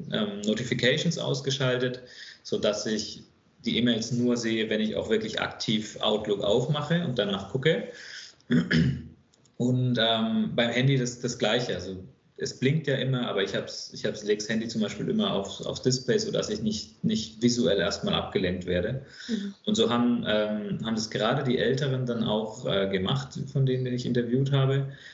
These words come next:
Speaker 1: weil die sich dadurch insbesondere gestresst gefühlt hatten. Also weil, weil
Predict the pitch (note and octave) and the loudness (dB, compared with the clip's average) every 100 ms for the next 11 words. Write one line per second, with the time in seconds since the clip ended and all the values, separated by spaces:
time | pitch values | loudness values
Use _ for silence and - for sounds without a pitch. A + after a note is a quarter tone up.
0 | - - G#2 G2+ A#2 A#2 - A2 G#2+ G#2+ | -4 2 2 2 -2 0 2 2 2 -2
1 | - A#2+ - A2+ A#2+ A#2 G#2+ A2+ A2 - | -4 -4 0 2 2 2 0 0 0 -2
2 | - - F2+ F2+ E2+ F2+ F2+ F2+ G2 G2 | -8 -4 -2 0 -2 -2 -2 2 4 2
3 | - - - - - - A#2+ G#2 | 0 -12 -20 -20 -20 -6 2 2